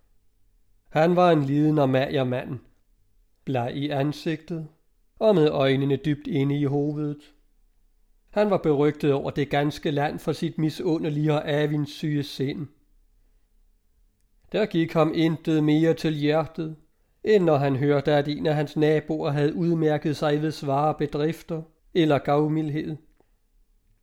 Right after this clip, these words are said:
Han havde dræbt træne herlige skjalde med egen hånd, fordi de frimodige havde sagt ham, at han digtede slette viser.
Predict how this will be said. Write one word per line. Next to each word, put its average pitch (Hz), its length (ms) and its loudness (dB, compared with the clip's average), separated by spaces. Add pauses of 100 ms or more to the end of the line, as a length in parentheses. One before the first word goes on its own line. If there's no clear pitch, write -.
(420)
Han 135 300 -6
havde 139 200 2
dræbt 143 500 -2
træne 151 420 2
herlige 156 580 2
skjalde 156 420 0
med 160 220 2
egen 160 300 2
hånd, 156 380 -4 (460)
fordi 220 340 0
de 190 160 -2
frimodige 175 800 4
havde 165 220 4
sagt 165 380 -2
ham, 165 280 -4 (140)
at 156 200 2
han 147 200 0
digtede 147 540 0
slette 143 500 -2
viser. 165 520 -6